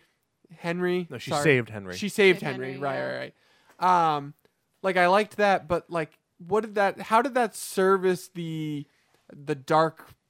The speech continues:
Speaker 1: man or whatever his name was, the boy, um,
Speaker 2: The, the pale man,
Speaker 1: the
Speaker 2: tall man?
Speaker 1: pa-,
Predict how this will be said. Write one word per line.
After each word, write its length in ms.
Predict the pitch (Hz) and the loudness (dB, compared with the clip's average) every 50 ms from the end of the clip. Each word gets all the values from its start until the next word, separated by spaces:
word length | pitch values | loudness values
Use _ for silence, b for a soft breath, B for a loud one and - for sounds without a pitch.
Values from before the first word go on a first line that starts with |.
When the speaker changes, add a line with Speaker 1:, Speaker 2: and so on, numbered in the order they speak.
| _ _ 143 | _ _ -20
Speaker 1:
man 580 | 143 147 147 151 151 151 147 147 143 143 139 139 | -14 -8 -4 -2 -2 -2 -2 -2 -4 -4 -6 -6
or 160 | 139 139 139 | -6 -6 -6
whatever 500 | 139 143 147 147 147 139 143 139 139 139 | -4 -4 -4 -4 -4 -4 -4 -6 -6 -6
his 180 | 143 139 131 127 | -6 -8 -10 -8
name 240 | - 139 135 135 131 | -8 -8 -8 -8 -8
was, 280 | 131 127 127 135 131 | -10 -10 -10 -12 -12
the 100 | - 143 | -12 -12
boy, 640 | 131 - 143 139 143 139 139 139 135 135 135 135 123 - - | -10 -6 -4 -4 -2 -2 -2 -2 -4 -6 -6 -8 -12 -12 -10
um, 500 | 139 139 135 135 135 135 135 135 135 139 - - _ _ | -10 -8 -8 -10 -10 -12 -14 -16 -16 -18 -18 -20 _ _
Speaker 2:
The, 80 | 127 123 | -18 -18
the 60 | _ | _
pale 240 | - - 131 127 139 | -14 -10 -8 -8 -8
man, 220 | 151 151 147 143 123 | -8 -8 -10 -8 -8
Speaker 1:
the 60 | 160 | -8
Speaker 2:
tall 180 | - 135 139 143 | -8 -8 -8 -8
man? 220 | 160 170 180 180 | -8 -8 -10 -8
Speaker 1:
pa-, 160 | 180 170 170 | -8 -8 -8